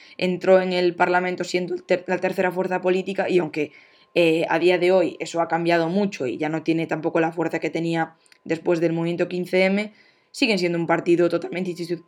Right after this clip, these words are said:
institucionalizado y un partido del establishment, quieran o no. Y sí que es cierto que en las políticas concretas, un poco lo que os acabo de mencionar, al final,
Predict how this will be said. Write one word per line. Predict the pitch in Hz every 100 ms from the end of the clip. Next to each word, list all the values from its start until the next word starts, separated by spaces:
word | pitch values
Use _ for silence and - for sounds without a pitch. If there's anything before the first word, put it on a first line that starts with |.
| -
institucionalizado | 180 180 180 180 180 180 185 202 220
y | 220 180
un | 139
partido | 143 143 151 160
del | 135
establishment, | - - 123 - - - - _ _ _
quieran | 156 147
o | 131
no. | 120 - _ _ _ _ _ _ _ _ - - - - -
Y | 220
sí | 214
que | 233
es |
cierto | 247 226 240
que | 208
en |
las | 202
políticas | 202 190 208 196
concretas, | 202 208 208 220
un | 247
poco | 262 277
lo | 262
que | 254
os |
acabo | 254 262 269
de | 208
mencionar, | 175 165 180 160 135
al | 143
final, | - 165 175